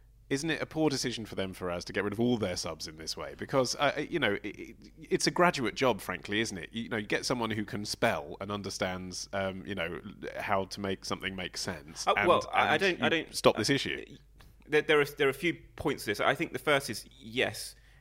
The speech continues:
Speaker 2: you know, editors, sub-editors online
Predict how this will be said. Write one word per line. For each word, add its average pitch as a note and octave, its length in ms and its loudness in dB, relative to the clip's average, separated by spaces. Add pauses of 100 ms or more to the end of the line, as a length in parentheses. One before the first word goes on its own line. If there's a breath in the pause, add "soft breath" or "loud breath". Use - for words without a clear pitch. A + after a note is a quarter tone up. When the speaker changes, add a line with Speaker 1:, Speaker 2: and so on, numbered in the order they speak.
(100)
Speaker 2:
you A#2+ 240 -10
know, G2+ 160 0
editors, B2 500 -2
sub-editors A#2 520 -2 (600)
online G2 640 0